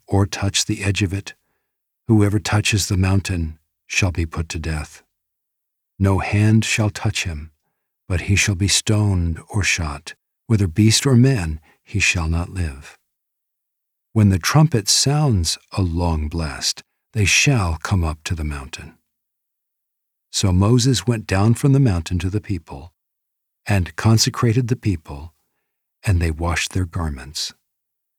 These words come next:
And he said to the people, "Be ready for the third day. Do not go near a woman." On the morning of the third day, there were thunders and lightnings and a thick cloud on the mountain and a very loud trumpet blast,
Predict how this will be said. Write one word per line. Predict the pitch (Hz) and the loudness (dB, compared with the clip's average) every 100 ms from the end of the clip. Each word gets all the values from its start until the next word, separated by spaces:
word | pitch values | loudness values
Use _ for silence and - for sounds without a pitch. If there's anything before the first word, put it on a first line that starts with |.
| - | 0
And | 104 | 2
he | |
said | 101 - 151 131 | 4 4 4 2
to | 110 | 0
the | 87 | -2
people, | 92 80 78 71 - _ _ _ | -2 -4 -6 -12 -16 _ _ _
"Be | 98 85 | 0 2
ready | 85 110 107 67 - _ - | 2 2 0 -4 -14 _ -6
for | 92 | -4
the | 73 | -4
third | - 82 80 76 | -6 -6 -6 -8
day. | 69 64 - _ _ _ _ _ _ _ _ _ | -12 -14 -20 _ _ _ _ _ _ _ _ _
Do | - 87 | -2 -2
not | 78 76 | -2 -4
go | 87 | -4
near | 82 80 76 | -2 -2 -4
a | 80 | -4
woman." | 90 69 67 65 _ _ _ _ _ _ _ _ _ _ _ _ _ | -6 -8 -10 -20 _ _ _ _ _ _ _ _ _ _ _ _ _
On | 107 98 | 4 6
the | |
morning | 95 110 127 135 | 6 6 6 4
of | 120 | 4
the | 107 | 0
third | - 110 90 | 0 0 0
day, | 82 80 71 - _ _ _ _ _ _ - | -4 -6 -6 -14 _ _ _ _ _ _ -4
there | 92 | -2
were | 90 85 | -2 -4
thunders | - - 104 120 95 78 73 | -8 -2 4 4 4 0 -6
and | - - 76 78 | -10 -12 -10 -4
lightnings | 95 131 - 85 73 76 - | -2 -2 -2 -8 -6 -8 -6
and | 101 90 | -2 -2
a | |
thick | - 117 - - | -2 -4 -6 -8
cloud | - 113 123 117 104 | -4 0 2 2 2
on | 92 | 2
the | 87 | 0
mountain | 82 80 87 80 | -2 -4 -8 -10
and | 85 | -8
a | 78 | -8
very | 78 82 117 123 107 | -8 -2 2 2 2
loud | 87 87 98 104 95 85 | -2 -4 -4 -2 -4 -4
trumpet | - - 110 - - | -4 0 0 0 -8
blast, | - 76 - - - | -10 -12 -8 -8 -8